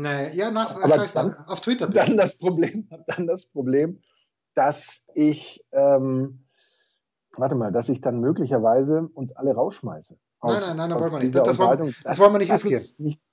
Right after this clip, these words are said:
Speaker 2: das ist es nicht wert. Dieser, und, ähm, wie nicht anders zu erwarten, habe ich diese Zahl natürlich gerade nicht on the top of my head, wie man so schön sagt. Ähm, beste Bundesliga-Saison für Freiburg wissen wir natürlich, äh, sowieso, ähm, um mehr als drei Punkte besser als jemals vorher,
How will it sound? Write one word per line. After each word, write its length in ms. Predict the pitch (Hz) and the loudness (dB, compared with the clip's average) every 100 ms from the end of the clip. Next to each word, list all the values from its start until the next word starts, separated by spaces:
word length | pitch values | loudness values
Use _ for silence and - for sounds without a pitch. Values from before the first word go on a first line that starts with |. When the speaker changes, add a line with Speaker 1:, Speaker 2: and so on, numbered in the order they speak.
| _ | _
Speaker 2:
das 160 | 147 147 | -4 0
ist 120 | 143 | 0
es 80 | 127 | 0
nicht 180 | 131 107 | -4 -2
wert. 240 | 87 - | -4 2
Dieser, 400 | 147 156 143 139 | 2 4 2 0
und, 240 | 127 131 127 123 | -6 -6 -6 -10
ähm, 580 | 120 117 120 120 117 - | -12 -10 -12 -12 -14 -4
wie 100 | 127 | 0
nicht 200 | 139 - | 0 -2
anders 180 | 139 123 | -6 0
zu 80 | |
erwarten, 300 | 123 127 135 | 2 4 2
habe 100 | 123 | -2
ich 180 | 123 _ | -6 _
diese 220 | - 123 127 | -8 -6 -6
Zahl 220 | 127 131 | -2 -2
natürlich 300 | 123 127 127 | 0 -4 -4
gerade 200 | 123 117 | -4 0
nicht 300 | 147 160 - _ _ - | 0 -2 -10 _ _ -8
on 120 | 120 | -6
the 80 | 113 | -4
top 200 | 143 127 | -4 -2
of 100 | 107 | -2
my 140 | 98 | -2
head, 180 | 127 160 _ | -4 -6 _
wie 80 | 98 | -6
man 220 | 90 87 | -4 -4
so 100 | 80 | -8
schön 240 | 98 110 92 | -4 -2 0
sagt. 200 | 95 - - - - - - | -2 -8 -20 -18 -18 -16 0
Ähm, 300 | 147 147 131 | 2 4 2
beste 220 | 180 190 | 0 2
Bundesliga-Saison 680 | 170 185 160 156 143 143 147 | 4 4 4 4 4 2 -2
für 160 | - 123 | -2 -4
Freiburg 340 | 143 151 131 | -2 0 -2
wissen 160 | 151 180 | -4 -6
wir 40 | |
natürlich, 460 | 143 151 151 151 - | -4 2 2 0 -6
äh, 180 | 131 127 | -2 -2
sowieso, 640 | 127 123 117 147 170 160 143 117 | -2 -2 0 2 2 -2 -12 -14
ähm, 320 | 127 123 120 _ _ - | -14 -14 -16 _ _ -8
um 320 | 120 113 - - | -4 -4 -8 -4
mehr 320 | 120 156 175 | 2 2 2
als 240 | 220 - | -4 -12
drei 220 | - - | -8 -4
Punkte 380 | - 143 135 131 | -2 -2 0 0
besser 480 | 117 131 - 143 - | 0 -2 -2 -4 -2
als 320 | 127 123 - _ _ _ _ - | -6 -6 -14 _ _ _ _ -4
jemals 460 | 117 143 139 120 | 2 4 4 2
vorher, 600 | - 147 147 143 143 147 | 0 0 2 4 2 0